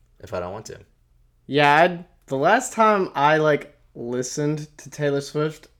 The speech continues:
Speaker 2: and by listen, I mean, like, I heard a song, <laughs> was, like, uh,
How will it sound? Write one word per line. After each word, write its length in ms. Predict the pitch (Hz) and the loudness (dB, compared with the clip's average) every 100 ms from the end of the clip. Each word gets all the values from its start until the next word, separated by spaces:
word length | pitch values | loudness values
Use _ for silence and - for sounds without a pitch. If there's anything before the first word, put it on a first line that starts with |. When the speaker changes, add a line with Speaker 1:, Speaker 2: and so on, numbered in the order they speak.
| - | -8
Speaker 2:
and 160 | 151 | -2
by 140 | 143 135 | 0 0
listen, 380 | 135 139 160 147 | 0 -2 -4 -2
I 100 | 139 | 0
mean, 220 | 143 139 | 0 0
like, 340 | 135 113 - _ _ _ | -2 -4 -10 _ _ _
I 80 | - | -12
heard 180 | 123 135 | -8 -6
a 60 | 120 | -6
song, 560 | - 120 127 143 147 - - - - - | -6 -4 -2 -2 -4 -10 -12 -12 -14 -20
<laughs> 400 | - _ _ - | -20 _ _ -12
was, 320 | 143 143 143 | -6 -6 -2
like, 400 | 143 135 127 127 - | 0 0 -2 -4 -6
uh, 340 | 135 127 120 | -4 -2 -6